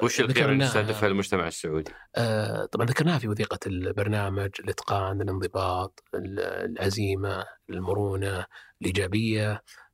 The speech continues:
Speaker 2: آه، الانتماء الوطني، آه، الت-، الوسطية والتسامح. يعني هذه أمثلة على ال-، ال-، على القيم اللي، اللي، اللي إحنا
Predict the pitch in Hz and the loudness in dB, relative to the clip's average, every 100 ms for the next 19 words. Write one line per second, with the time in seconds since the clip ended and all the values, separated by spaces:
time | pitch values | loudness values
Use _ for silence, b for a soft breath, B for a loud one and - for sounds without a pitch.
0 | - 92 85 95 98 98 101 92 92 101 | -6 -4 -2 -2 -2 0 -2 0 -2 -2
1 | 104 104 101 101 B B _ - 98 95 | 0 2 0 -2 B B _ -4 -2 -2
2 | 107 - - 110 101 - 104 107 101 101 | -6 -6 -2 0 0 0 0 0 2 0
3 | 98 101 107 - - - 117 110 107 107 | 0 -2 -4 -4 -2 0 2 2 2 2
4 | 101 - b - 131 139 127 147 139 - | 0 -6 b 0 4 4 6 4 4 0
5 | 98 98 - - 104 98 95 95 98 95 | 0 -2 -4 -2 0 0 -2 -2 -4 0
6 | 104 98 - 117 104 92 92 95 98 98 | 0 0 0 0 0 -2 -4 -4 -2 -2
7 | 87 87 98 92 92 - 98 92 | -4 -4 -4 -2 -2 -2 0 -2